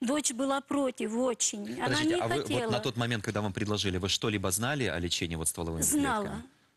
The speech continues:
Speaker 1: Ну, мне было уже всё равно, поможет, э, не поможет, я не верила.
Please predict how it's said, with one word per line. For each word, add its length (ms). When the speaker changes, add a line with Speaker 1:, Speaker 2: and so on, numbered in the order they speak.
Speaker 1:
Ну, 140
мне 240
было 320
уже 160
всё 320
равно, 440
поможет, 520
э, 520
не 140
поможет, 540
я 120
не 140
верила. 460